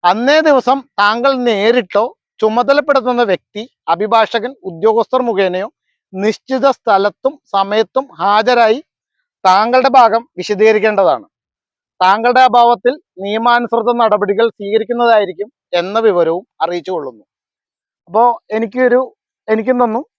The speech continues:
കൂട്ടത്തില് ദേ സെക്രട്ടറി, കളമശ്ശേരി നഗരസഭ, തഹസിൽദാർ എല്ലാം കണയുന്നു. അപ്പൊ ഇതിന് ഞാൻ പോകുന്ന വഴിക്കാണ്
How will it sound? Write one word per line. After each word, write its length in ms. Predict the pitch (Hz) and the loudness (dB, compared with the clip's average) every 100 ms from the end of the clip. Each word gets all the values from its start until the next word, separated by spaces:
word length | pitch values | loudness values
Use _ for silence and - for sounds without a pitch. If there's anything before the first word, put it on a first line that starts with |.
| _ _ _ _ - | _ _ _ _ -6
കൂട്ടത്തില് 460 | 214 220 190 220 247 _ _ _ | -4 -2 0 -2 -2 _ _ _
ദേ 140 | 196 208 - _ _ _ _ _ | -2 -2 -4 _ _ _ _ _
സെക്രട്ടറി, 460 | 214 - 214 220 269 - | -8 -4 -4 -2 -2 -4
കളമശ്ശേരി 460 | - 202 202 214 208 | -4 -4 -2 -2 0
നഗരസഭ, 340 | 214 202 196 220 - - | 0 -2 0 -2 -4 -8
തഹസിൽദാർ 540 | 214 180 208 190 208 - _ | -6 -6 -6 -2 -4 -6 _
എല്ലാം 340 | 175 180 196 - _ _ _ _ | -6 -2 -2 -4 _ _ _ _
കണയുന്നു. 340 | 208 165 120 _ _ _ _ _ _ _ _ _ _ _ _ _ 185 | -6 -6 -10 _ _ _ _ _ _ _ _ _ _ _ _ _ -4
അപ്പൊ 80 | |
ഇതിന് 320 | 214 208 247 359 | -4 -2 -2 0
ഞാൻ 180 | 330 320 | 0 2
പോകുന്ന 400 | 294 240 233 254 | 2 4 4 2
വഴിക്കാണ് 500 | 247 214 214 185 | 2 0 -2 -2